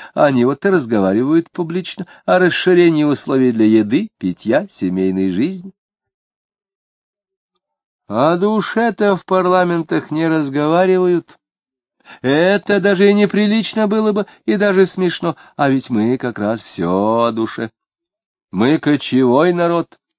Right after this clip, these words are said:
На полях мысли не так давно у Лаврова с Михайловским паслись. Вчера сю Фридриха Ницше,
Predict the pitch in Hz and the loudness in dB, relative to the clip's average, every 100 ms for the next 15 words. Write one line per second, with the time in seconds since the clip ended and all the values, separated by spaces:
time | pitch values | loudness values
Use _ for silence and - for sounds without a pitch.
0 | _ _ _ _ - 95 147 143 165 175 | _ _ _ _ -6 -2 -2 0 2 4
1 | 202 - 156 190 202 - 202 196 180 196 | 2 0 -2 -2 -2 -4 -2 0 2 0
2 | 180 185 185 185 196 190 185 185 180 180 | 0 0 0 2 2 4 4 4 4 4
3 | 170 196 190 190 - 180 170 185 180 190 | 4 2 2 0 -2 -4 -2 0 0 0
4 | 165 - 185 175 175 170 170 170 - _ | -2 -6 -4 -2 -2 -2 -4 -4 -6 _
5 | _ - - 175 214 208 113 101 113 113 | _ -8 0 2 2 0 -4 -4 -2 -2
6 | 113 113 120 131 202 - - | -2 -4 -4 -4 -6 -10 -16